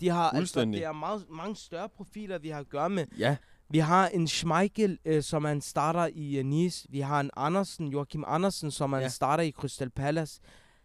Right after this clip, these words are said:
Speaker 1: Kjær, som, øh, starter i Milan A C, som starter i Barcelona. Højbjerg, Erik, alle, alle dem, vi, øh, vi har på banen, de, de er nogle starter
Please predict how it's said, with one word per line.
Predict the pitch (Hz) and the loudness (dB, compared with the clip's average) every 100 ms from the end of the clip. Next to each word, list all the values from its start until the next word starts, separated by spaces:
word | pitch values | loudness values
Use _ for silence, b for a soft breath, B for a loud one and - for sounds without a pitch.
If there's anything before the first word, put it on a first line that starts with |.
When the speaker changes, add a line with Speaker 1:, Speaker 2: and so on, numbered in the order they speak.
| b - | b -2
Speaker 1:
Kjær, | - 185 160 | 4 6 4
som, | - 156 143 139 | 2 0 0 0
øh, | 131 | -2
starter | - 139 151 | 0 2 4
i | 156 156 | 2 0
Milan | 147 165 165 143 | 0 2 0 -2
A | 127 160 | -2 -2
C, | 175 185 151 | -2 -6 -6
som | 156 139 | -6 -6
starter | 139 135 147 | -4 -2 -2
i | |
Barcelona. | 139 131 - 131 135 151 139 | -2 -6 -6 -6 -4 -2 -4
Højbjerg, | 120 139 165 - 156 135 | 0 2 2 0 -4 -2
Erik, | 156 170 165 - | -2 -2 -4 -6
alle, | 151 180 214 196 - - - | -2 0 -2 -4 -10 -10 0
alle | 196 202 - | 2 2 4
dem, | 196 185 | 4 4
vi, | 165 156 143 | -4 -2 0
øh, | 127 123 | 0 -2
vi | 135 | -2
har | 135 160 | 0 0
på | 165 | 0
banen, | - 135 151 151 | -2 0 -2 -4
de, | 151 127 - b b 165 | -10 -14 -18 b b -4
de | |
er | 170 | 0
nogle | 170 | 0
starter | - - 131 196 185 | -2 -4 -2 0 -2